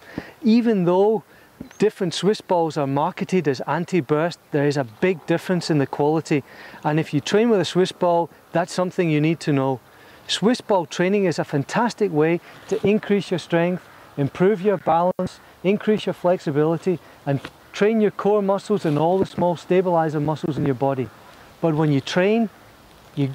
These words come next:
want to train safely, and that means investing in a quality Swiss ball. Can you imagine what would happen to your head and your neck and your back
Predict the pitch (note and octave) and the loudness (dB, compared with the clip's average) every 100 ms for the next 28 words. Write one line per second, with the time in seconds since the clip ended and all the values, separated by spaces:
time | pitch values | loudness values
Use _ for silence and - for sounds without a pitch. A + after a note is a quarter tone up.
0 | - D3+ G3 - F3 - E3+ F3+ E3+ - | -2 0 0 -2 -8 -2 0 0 -2 0
1 | D#3+ E3 D#3+ C3 A#2 D3+ C#3 D#3+ F#3+ E3+ | 0 0 0 -2 -2 -2 0 2 0 0
2 | E3 F3 D3+ C3 B2 E3 E3 F#3 F3 D3 | 0 0 -2 -4 0 -2 0 -4 -2 -2
3 | C3+ - C#3+ E3 D#3 F3+ - F3 - - | -2 0 0 0 -2 -6 0 0 0 -4
4 | C3+ A#2 - - - - D3 D#3 G3+ G3+ | -2 -4 -10 -20 -20 -14 -6 -2 0 2
5 | E3 G3+ - A3+ G3 - - - - - | 2 0 0 -2 -2 -8 -20 -20 -20 -20
6 | - - D#3 F#3+ F#3+ F#3 B2 E3 F#3 - | -20 -8 0 0 2 0 2 0 0 -2
7 | G#3 - - - - - D#3+ D#3 C3+ C#3+ | -4 -4 -16 -20 -20 -6 0 2 2 2
8 | F#3 G3+ F#3+ D#3 D#3+ F#3 - F#3+ D#3+ - | 2 2 2 2 2 0 -2 0 0 0
9 | D#3+ F#3+ - | 0 0 -4